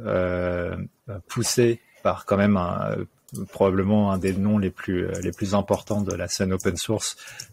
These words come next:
bah, je trouve que c'est, c'est mortel, quoi. Le, je, je sais pas à quel point ça va prendre ou pas, mais, euh, en, en tout cas, en termes, en termes de démarche, c'est,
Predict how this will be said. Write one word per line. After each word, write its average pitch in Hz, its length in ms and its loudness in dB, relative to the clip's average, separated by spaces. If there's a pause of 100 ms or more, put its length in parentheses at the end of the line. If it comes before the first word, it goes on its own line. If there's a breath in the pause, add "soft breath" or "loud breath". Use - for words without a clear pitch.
bah, 90 280 6
je 87 220 -2
trouve 101 280 0
que 98 120 -4
c'est, 87 480 2
c'est - 160 0
mortel, 90 340 2
quoi. - 160 -8 (140)
Le, 90 760 0
je, 98 180 -8 (260 loud breath)
je 104 160 -4
sais 104 160 0
pas 113 240 6
à 104 80 4
quel 98 160 2
point 110 160 4
ça 104 160 0
va 90 160 0
prendre 101 280 0
ou 85 80 -2
pas, 127 220 -2 (180)
mais, 95 360 2
euh, 90 460 2
en, 98 260 0
en 101 80 2
tout - 120 -8
cas, 123 140 2
en 113 100 4
termes, 92 540 0 (460 loud breath)
en 95 80 -2
termes 104 180 6
de 92 120 2
démarche, 92 500 0
c'est, 87 640 0